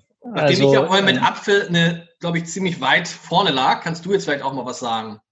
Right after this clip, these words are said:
Speaker 2: Nee, Apfel war, war organoleptisch mega.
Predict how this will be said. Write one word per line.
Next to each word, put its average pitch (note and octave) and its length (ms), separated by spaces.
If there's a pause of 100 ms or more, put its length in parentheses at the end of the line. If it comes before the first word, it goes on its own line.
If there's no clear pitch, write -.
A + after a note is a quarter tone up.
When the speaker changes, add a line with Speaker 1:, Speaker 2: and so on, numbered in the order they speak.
(340)
Speaker 2:
Nee, A#2+ 160
Apfel C3 340
war, A#2+ 400
war A#2+ 420
organoleptisch B2 1000
mega. B2+ 420